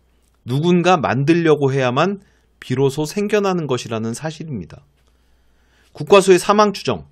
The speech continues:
단지 추정에 불과한 것에 대한 맹목적인 추종으로 복수의 목격자의 증언을 굳이 배제한 것,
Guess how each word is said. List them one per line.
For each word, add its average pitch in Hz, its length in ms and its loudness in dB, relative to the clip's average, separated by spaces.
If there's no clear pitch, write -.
단지 165 340 -2
추정에 240 400 -2
불과한 139 480 0
것에 123 240 -4
대한 120 300 -2
맹목적인 175 680 2
추종으로 123 680 -4
복수의 196 500 4
목격자의 143 680 0
증언을 135 460 -4
굳이 147 320 -4
배제한 131 420 0
것, 80 140 -12